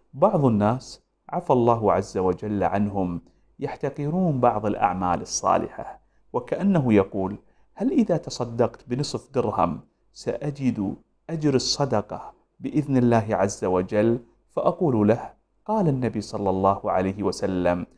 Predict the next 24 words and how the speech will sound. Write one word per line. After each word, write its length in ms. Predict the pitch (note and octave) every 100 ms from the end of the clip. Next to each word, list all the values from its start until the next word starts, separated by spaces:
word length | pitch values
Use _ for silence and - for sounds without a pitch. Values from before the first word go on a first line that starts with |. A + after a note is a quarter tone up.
| _ _ -
"لا 280 | C3+ F3+
تحقرن 800 | E3+ D3 - - A#2 C#3+ C3+ G#2+
من 180 | G#2 B2
المعروف 640 | G#2 G2+ G2 D2+ G#2 D3 F#3+
شيئا"، 600 | - C3 G#2 F2 F2+ - _ _ _
فالله 320 | - F#2 F2 F2+ F#2
عز 220 | F#2+ - G#2
وجل 560 | F#2 F2+ A#2 A2 F2 - _ _
عليم 600 | - G#2 A2 D#3 F3+ C3+
بكل 420 | G2 - - F#2+ F2+
شيء، 360 | - G2 E2+ - _ _
مهيمن، 640 | - G#2+ A#2+ D#3 D3 B2 F#2+ - _ _
مطلع 600 | A2+ A2 - D#3 E3 C#3 A2+
على 440 | G#2+ G2 B2+ A2+
خفايا 640 | - - A2+ D3 E3+ E3
الأمور 580 | A2+ G2+ G2+ G2+ F#2 - _ _ _ -
وخبايا 640 | A#2+ - G#2 F#2+ G#2+ D3
الصدور. 640 | D#3+ - F2 E2 D#2+ C2 - _ _ _ _
عن 180 | B2 D#3
أبي 220 | G#3 G#3
هريرة 440 | D3+ D3 D#3 C3+ -
رضي 340 | A2+ C3+ A2+
الله 440 | F#2+ G2 A#2+ A#2 D#2
عنه 260 | D#2+ -